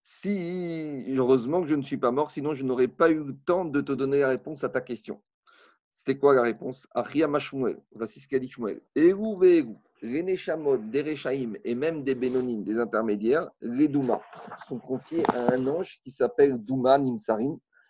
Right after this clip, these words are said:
Et Douma, c'est celui qui s'occupe des neshamot. Haregu Yeshren Manoach.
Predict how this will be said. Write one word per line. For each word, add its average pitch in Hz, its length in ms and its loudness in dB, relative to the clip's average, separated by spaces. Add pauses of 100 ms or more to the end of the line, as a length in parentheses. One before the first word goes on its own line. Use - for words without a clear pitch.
(280)
Et 151 400 6
Douma, 135 340 2
c'est 139 140 -6
celui 135 200 -2
qui - 40 -20
s'occupe 135 240 -4
des 127 80 0
neshamot. 117 400 -2 (380)
Haregu 147 560 4
Yeshren 175 420 -2
Manoach. 147 400 4